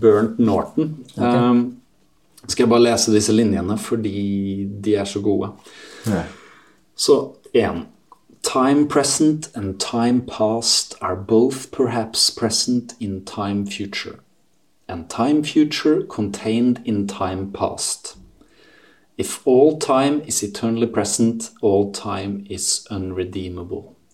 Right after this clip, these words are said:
Speaker 1: What might have been is an abstraction, remaining a perpetual possibility only in a world of speculation.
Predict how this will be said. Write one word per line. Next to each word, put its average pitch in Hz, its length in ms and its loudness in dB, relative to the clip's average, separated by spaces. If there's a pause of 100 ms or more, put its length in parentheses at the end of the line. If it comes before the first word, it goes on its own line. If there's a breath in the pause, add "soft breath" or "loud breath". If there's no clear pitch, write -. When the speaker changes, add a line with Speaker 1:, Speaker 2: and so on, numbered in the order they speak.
Speaker 1:
What 95 260 -4
might 123 400 2
have 127 240 -6
been 131 420 4
is - 200 -4
an 98 120 -6
abstraction, 104 760 -8 (720 soft breath)
remaining 117 800 2
a 113 40 -8
perpetual 104 720 -4
possibility 107 920 -2 (100)
only 113 560 0
in 98 100 -6
a 95 60 -6
world 95 560 -6 (140)
of 82 220 -6 (100)
speculation. 85 960 -12